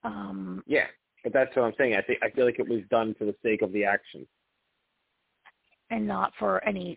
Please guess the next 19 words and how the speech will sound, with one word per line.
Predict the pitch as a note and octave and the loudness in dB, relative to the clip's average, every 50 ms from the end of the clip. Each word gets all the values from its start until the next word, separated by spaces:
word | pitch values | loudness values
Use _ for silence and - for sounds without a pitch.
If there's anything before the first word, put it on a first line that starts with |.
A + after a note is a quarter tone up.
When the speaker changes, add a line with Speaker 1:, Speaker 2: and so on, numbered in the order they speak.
| - | -10
Speaker 1:
narrative | - G#3+ G#3 G3 F#3+ F#3 F3+ F3 F3+ - | -6 -4 -4 -2 -2 -2 -2 -4 -4 -4
that | G3 - | -6 -6
made | G3+ F#3 E3+ | -6 -8 -8
any | D#3+ - D#3 - - | -10 -12 -14 -12 -10
sense. | F#3 - - - - - - _ _ _ _ _ _ _ _ _ _ _ _ _ _ _ _ _ - | -10 -10 -12 -14 -20 -20 -20 _ _ _ _ _ _ _ _ _ _ _ _ _ _ _ _ _ -6
Speaker 2:
Right. | - - D2 - - - - - _ _ _ _ _ _ _ _ - _ _ _ _ _ _ - | -4 -4 -4 -4 -8 -14 -20 -20 _ _ _ _ _ _ _ _ -20 _ _ _ _ _ _ 0
Speaker 1:
Yeah, | A#3 A3 - - - _ - | 2 2 2 0 -2 _ 0
and | D4 D4 | 2 2
it, | C#4 - | 2 2
it | - D#4+ - _ - F#4 | 2 0 0 _ 0 0
further | G#4 G#4+ G4+ F#4 E4 | 0 2 2 0 0
begs | B3 C4 D4 C4+ A#3+ G3 | 2 2 2 2 0 -4
the | B3 | -6
question, | A3+ - C#4 C4+ C#4 - - A#3 A3+ A3 A3 | -2 0 2 2 2 0 -4 -6 -6 -6 -6
like, | G#3+ G#3 G#3+ G#3 G3 - - - - G#3+ G3+ G3 G3+ _ _ _ _ _ _ _ | -4 -2 -2 -4 -4 -6 -12 -16 -12 -12 -10 -10 -12 _ _ _ _ _ _ _
why | A3 A#3+ G#3+ G3+ A#3+ B3+ B3+ B3+ C4 C4 C4 C4 C4+ | -8 -6 0 2 4 6 6 6 6 6 6 4 4
does | A3 A3 A#3+ G#3 - - - | 2 0 -2 -2 -4 -8 -6
Fennec, | - A#3+ A3+ - - - - | -4 -2 -2 -4 -4 0 0
so | - | 0